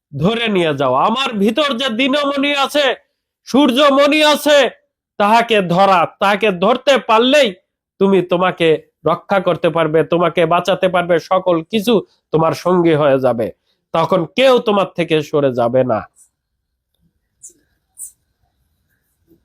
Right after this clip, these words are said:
ঠিক তাই আমার মুর্শিদ পাক বলেছেন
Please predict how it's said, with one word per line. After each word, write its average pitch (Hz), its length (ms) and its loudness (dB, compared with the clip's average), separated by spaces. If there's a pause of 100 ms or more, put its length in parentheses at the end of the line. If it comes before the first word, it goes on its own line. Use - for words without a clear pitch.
ঠিক 233 320 -2 (1900)
তাই 226 220 4
আমার 214 240 2
মুর্শিদ 226 440 0
পাক 226 220 0
বলেছেন 202 520 0